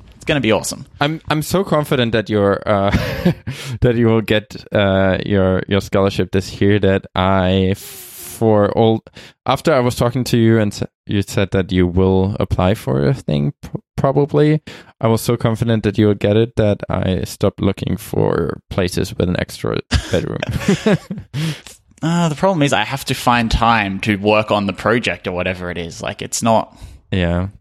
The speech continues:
Speaker 1: It's not a simple application process. So, you know, that involves having an idea and then also, uh, not sleeping for a
Speaker 2: But who
Speaker 1: week.
Speaker 2: knows what it is this year? I mean,
Speaker 1: Yeah, yeah.
Speaker 2: there was this one year where, where you could just point to an app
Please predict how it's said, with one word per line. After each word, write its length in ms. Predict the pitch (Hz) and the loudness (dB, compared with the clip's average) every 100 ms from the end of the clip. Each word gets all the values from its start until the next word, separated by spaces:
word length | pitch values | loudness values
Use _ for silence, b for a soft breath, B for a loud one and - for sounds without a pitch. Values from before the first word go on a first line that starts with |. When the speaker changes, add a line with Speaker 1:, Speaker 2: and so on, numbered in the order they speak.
| - | -10
Speaker 1:
It's 200 | 117 - | -6 -2
not 160 | 107 | -2
a 40 | 98 | 0
simple 380 | - 107 - - | 0 -2 0 -2
application 560 | 101 - 101 104 - | -2 -2 -2 -2 -4
process. 400 | - - - 50 | -4 -4 -2 -4
So, 340 | - - - 107 - B B B | -2 0 -2 -4 -12 B B B
you 100 | 151 | -2
know, 180 | 139 123 | 2 2
that 160 | 127 143 | 2 2
involves 360 | 139 127 120 | 2 2 0
having 280 | 120 123 123 | 0 0 2
an 80 | 113 | 2
idea 480 | 104 101 104 107 107 | 0 0 2 2 2
and 180 | 104 98 | 0 0
then 180 | 101 | -2
also, 560 | 98 98 95 101 90 92 _ _ - | 0 -4 -4 -4 -6 -8 _ _ -4
uh, 400 | 101 95 90 92 _ _ _ _ _ - | 2 2 2 -2 _ _ _ _ _ -2
not 160 | 113 | -2
sleeping 380 | - 110 107 87 | 0 -2 -2 -8
for 120 | 90 87 | -8 -2
a 20 | |
Speaker 2:
But 100 | 147 | 2
who 60 | |
Speaker 1:
week. 100 | 185 | 2
Speaker 2:
knows 280 | 165 131 160 | 2 0 2
what 120 | 113 | 2
it 100 | 107 | 2
is 180 | 92 92 | 2 0
this 220 | - 110 104 | 0 -2 0
year? 320 | 85 69 64 | 0 -2 -4
I 100 | 113 | -4
mean, 120 | 117 131 | 0 2
Speaker 1:
Yeah, 380 | 120 107 101 98 | 2 0 -2 -4
yeah. 240 | 101 101 | -6 -4
Speaker 2:
there 120 | 113 | 0
was 220 | 104 135 - | 2 0 -2
this 140 | 104 | -2
one 200 | 104 113 | 0 2
year 160 | 104 98 | 2 2
where, 300 | 98 95 90 | 2 2 0
where 160 | 85 95 | 0 -2
you 60 | |
could 180 | 85 98 | 0 -4
just 240 | - 98 | -2 -2
point 260 | - 104 95 | -2 0 -2
to 100 | - | -2
an 140 | 98 92 | -4 -2
app 180 | 95 | -2